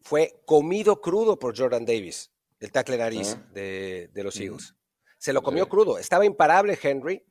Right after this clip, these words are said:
Speaker 1: y no pudo hacer prácticamente nada. Y yo creo que va a pasar lo mismo otra vez con Saquon Barkley esta, esta semana. Es el problema de que te, de, si tu ataque es tan unidimensional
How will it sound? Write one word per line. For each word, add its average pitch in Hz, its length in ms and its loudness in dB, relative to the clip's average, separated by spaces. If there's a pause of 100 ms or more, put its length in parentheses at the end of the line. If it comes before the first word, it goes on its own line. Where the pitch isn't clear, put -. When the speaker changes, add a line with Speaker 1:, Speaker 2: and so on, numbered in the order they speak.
(360)
Speaker 1:
y 127 420 -10 (220)
no 143 180 0
pudo 214 160 6
hacer 196 220 0
prácticamente 147 560 -2
nada. 160 240 -4 (120)
Y 104 120 -20
yo 160 240 -4
creo 180 200 0
que 208 80 -8
va 190 60 -4
a - 40 -12
pasar 180 220 -8
lo 156 100 -4
mismo 170 260 -8
otra 139 140 -4
vez 135 120 0
con 113 100 -6
Saquon 104 300 -8
Barkley 98 320 -8 (140)
esta, 95 500 -6
esta 98 160 -14
semana. 101 320 -10 (360)
Es - 80 -6
el 208 80 0
problema 208 300 6
de 196 80 6
que 165 100 -6
te, 156 220 -2
de, 135 180 -6
si - 160 -10
tu - 100 2
ataque 190 220 0
es - 120 -10
tan 208 300 2
unidimensional 123 960 -2